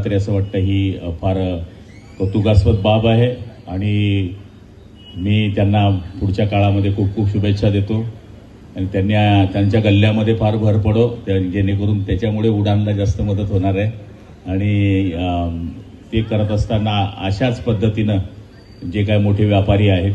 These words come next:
किंवा व्यावसायिक आहेत, त्यांना एक प्रकारची प्रेरणा देण्याचं काम या निमित्ताने होतंय की एक अशी, असं दुकानदार आहेत की जे आपल्या कमाईतला काही पैसा, अ, समाजकार्याकरता लावत असतात. तर ही एक प्रकारची, अ, स्पर्धा होईल किंवा ईर्ष्या होईल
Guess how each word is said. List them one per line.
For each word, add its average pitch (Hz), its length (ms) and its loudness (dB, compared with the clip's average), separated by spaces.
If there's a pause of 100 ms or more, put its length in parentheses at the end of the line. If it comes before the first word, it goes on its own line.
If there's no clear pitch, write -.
किंवा 98 200 2
व्यावसायिक 95 560 0
आहेत, 87 180 -2 (680)
त्यांना 113 260 2
एक 117 140 0
प्रकारची 120 400 0
प्रेरणा 120 440 4
देण्याचं 117 380 2
काम 98 300 -2 (160)
या 98 100 0
निमित्ताने 92 460 -4
होतंय 87 360 -2
की 92 460 -4 (520)
एक 113 140 0
अशी, 113 380 2
असं 101 400 -2
दुकानदार 104 460 -2
आहेत 95 140 0 (100)
की 107 60 -4
जे 101 520 -2 (240)
आपल्या 92 260 -2
कमाईतला 101 420 -2
काही 101 200 0
पैसा, 95 320 0
अ, 85 440 -4 (300)
समाजकार्याकरता 95 800 -2
लावत 90 320 -2
असतात. 85 260 -6 (560)
तर 113 40 -2
ही 123 140 4
एक 117 120 -2
प्रकारची, 117 720 -2
अ, 90 380 0
स्पर्धा 104 380 0
होईल 104 320 2
किंवा 101 200 0
ईर्ष्या 98 320 -2
होईल 98 200 0